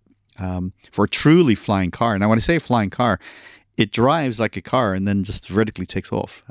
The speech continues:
Uh, y-, and then it vertically goes down, and then you can park it in your garage. It's, it's an actual car,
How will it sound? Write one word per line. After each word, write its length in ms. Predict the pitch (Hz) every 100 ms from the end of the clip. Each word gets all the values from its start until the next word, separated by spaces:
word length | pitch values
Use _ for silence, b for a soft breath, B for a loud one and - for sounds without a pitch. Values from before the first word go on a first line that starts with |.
| -
Uh, 200 | - -
y-, 240 | 104 101 -
and 180 | 98 95
then 120 | 98
it 120 | 90
vertically 360 | - 107 - 92
goes 160 | 92
down, 360 | 113 113 110 107 B B
and 80 | 107
then 80 | 101
you 60 | 98
can 100 | 92
park 220 | 110 101
it 80 | 92
in 80 |
your 80 | 90
garage. 340 | 98 110 104 104
It's, 140 | -
it's 280 | - 90 -
an 260 | - 104
actual 260 | 107 - 85
car, 320 | - 113 87